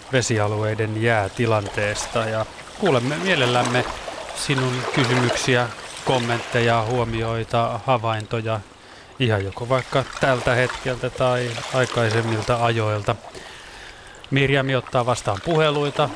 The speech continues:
tekee sitä juuri parasta aikaa.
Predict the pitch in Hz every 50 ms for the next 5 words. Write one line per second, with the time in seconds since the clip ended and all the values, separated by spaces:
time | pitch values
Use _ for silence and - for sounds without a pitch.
0 | - - - - - - - - - - - - - 117 107 - 123 117 113 113
1 | 113 - 131 123 117 117 117 117 110 - - 117 110 110 104 - - - 110 120
2 | 156 156 135 - - - 131 127 127 123